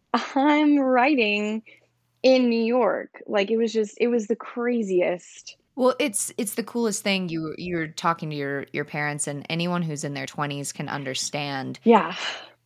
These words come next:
Speaker 2: First of all, like, this economy,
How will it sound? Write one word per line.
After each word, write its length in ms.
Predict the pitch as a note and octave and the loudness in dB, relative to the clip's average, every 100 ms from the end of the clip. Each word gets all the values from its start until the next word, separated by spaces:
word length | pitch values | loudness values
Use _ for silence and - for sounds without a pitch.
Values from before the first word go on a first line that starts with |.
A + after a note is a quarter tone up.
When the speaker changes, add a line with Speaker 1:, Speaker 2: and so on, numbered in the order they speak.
| - | -12
Speaker 2:
First 340 | A3+ - C#4 D#4 | -2 2 2 4
of 100 | C#4+ | 4
all, 360 | C#4 C#4 B3 - | 6 6 4 2
like, 440 | G3+ D#3 D3+ - _ _ - | 4 4 0 -12 _ _ -6
this 260 | G#3 A3+ F3+ | -2 0 -2
economy, 1040 | D#3+ - G#3+ A3+ G3 F#3 G3 G3 G3 | -4 -6 0 2 2 0 0 0 0